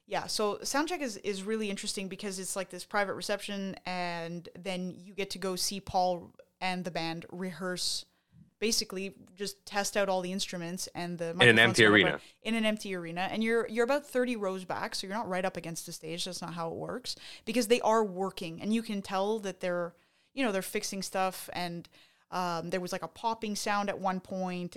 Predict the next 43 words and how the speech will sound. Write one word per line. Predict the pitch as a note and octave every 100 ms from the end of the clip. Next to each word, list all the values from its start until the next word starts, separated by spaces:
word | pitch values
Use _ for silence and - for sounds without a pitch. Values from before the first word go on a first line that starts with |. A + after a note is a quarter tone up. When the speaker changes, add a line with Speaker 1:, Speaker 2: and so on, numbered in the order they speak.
| -
Speaker 1:
and | F3 E3 E3 -
Abe, | F#3+ F3+ F3+
the | E3+
drummer, | F3+ F3+ E3+ E3
was | E3 E3+
like, | F3+
"Wh-, | F#3 -
where | G3+ G#3+ A3
is |
that | G#3 -
coming | G3 F#3 F3
from?" | D#3 E3+
And | F#3+
you | A3
can | A#3 G#3+
tell | A#3 A#3 A#3+ A#3
that | F#3+ G3
they're, | F#3 E3 - F3+
they're | F#3 F3+
just | A3+ A3+
trying | A3+ A#3
to | A3+
sort | - F#3+ -
Speaker 2:
Yeah. | F#3+
Speaker 1:
things | -
out | F3+ F3+
to | G3
make | F#3 -
sure | F3+ E3+
that | E3
there's, | E3+ D#3+
there's | - E3 -
nothing, | D#3+ - D#3+ D#3+ E3 _ _ _ -
uh, | F3 D#3 -
going | F#3 F3 F3
there. | F3 F#3+
And | - F#3
also | F#3 - F3+
the | F3
horn | F3+ A3 G#3+
section | G3+ F#3+ G3 F#3
is | F3
there, | E3 E3 E3+